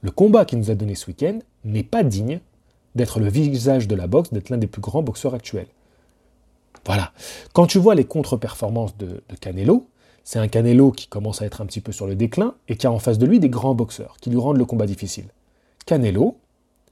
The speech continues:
dis-moi quand est-ce que c'est la dernière fois où t'as, il t'a vraiment déçu, tu vois. Vraiment, tu t'es dit, Non, Canelo, là, combat qu'il a fait, euh, ah non, non, tu vois, vraiment, euh, en étant objectif, hein, pas parce que t'es un hater de Canelo. Canelo, moi, je suis pas, j'ai jamais été un grand fan.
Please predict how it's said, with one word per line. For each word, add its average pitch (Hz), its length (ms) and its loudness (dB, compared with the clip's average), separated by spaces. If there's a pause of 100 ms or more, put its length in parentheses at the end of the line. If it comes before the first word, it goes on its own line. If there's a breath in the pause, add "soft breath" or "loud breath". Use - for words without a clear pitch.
(180)
dis-moi 139 520 2
quand 120 200 -4
est-ce 156 120 0
que - 60 -6
c'est 139 140 0
la 117 80 0
dernière 104 180 -4
fois 190 140 2
où 135 80 2
t'as, - 200 -6
il 110 60 -8
t'a 113 140 -2
vraiment 139 260 0
déçu, 110 400 0
tu - 60 -20
vois. 90 200 -18
Vraiment, 120 200 -2
tu - 100 -8
t'es 107 80 -10
dit, 101 140 -8
Non, 98 140 -10
Canelo, 104 320 -4
là, 101 200 0 (260 loud breath)
combat 110 180 0
qu'il 110 140 -4
a - 60 -10
fait, 117 300 2
euh, 90 140 -2
ah 110 260 -6
non, 95 260 -8
non, 98 200 -14
tu - 100 -12
vois, 104 140 0
vraiment, 113 440 0
euh, 92 80 -4 (580 soft breath)
en 127 140 2
étant 147 160 6
objectif, 175 420 4
hein, 120 140 -4 (240)
pas 165 100 4
parce 143 140 -2
que - 80 -6
t'es 127 120 -4
un 120 80 -2
hater 135 380 2
de 113 80 0
Canelo. 117 420 2 (220)
Canelo, 131 280 4
moi, 147 120 2
je - 60 -4
suis - 80 -8
pas, 180 220 -2 (220 loud breath)
j'ai 101 100 -10
jamais 131 180 -2
été 165 100 -4
un 123 80 -4
grand 95 280 -4
fan. 127 320 -4